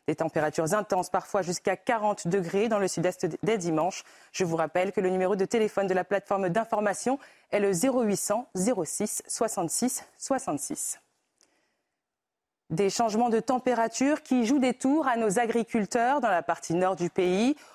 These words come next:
où l'on trouve les régions les plus productrices de blé. Les moissons ont été perturbées par les conditions météorologiques difficiles de ces dernières semaines.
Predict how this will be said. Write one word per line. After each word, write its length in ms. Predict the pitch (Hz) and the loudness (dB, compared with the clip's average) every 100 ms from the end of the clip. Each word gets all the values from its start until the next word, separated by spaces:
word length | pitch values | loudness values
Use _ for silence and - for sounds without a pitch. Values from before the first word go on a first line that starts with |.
| - | -2
où 80 | 214 | 0
l'on 120 | 220 | 0
trouve 300 | - 285 240 | 0 2 2
les 120 | 240 | 2
régions 500 | 247 233 208 214 214 | 2 2 2 2 2
les 140 | 220 | 2
plus 200 | 208 - | 0 -2
productrices 720 | 226 294 247 233 - 285 269 | 0 0 2 0 0 0 2
de 100 | 202 | 2
blé. 400 | 226 214 226 277 - - - | 2 2 2 2 -2 -8 0
Les 180 | 262 | 2
moissons 380 | 277 254 247 - | 4 2 0 0
ont 80 | 320 | 0
été 240 | 262 247 | 2 0
perturbées 600 | 247 311 277 - 247 214 | 0 -2 -2 -2 0 0
par 160 | 262 262 | 0 0
les 100 | 220 | 0
conditions 380 | 202 180 175 190 | 0 0 0 0
météorologiques 720 | 175 175 160 160 165 156 160 | 0 2 0 2 0 0 -2
difficiles 520 | 143 208 196 - 208 | -2 -2 -2 -2 0
de 60 | 233 | 0
ces 120 | 185 | 0
dernières 300 | 165 156 165 | 0 0 -2
semaines. 420 | - 135 139 202 | -2 0 2 0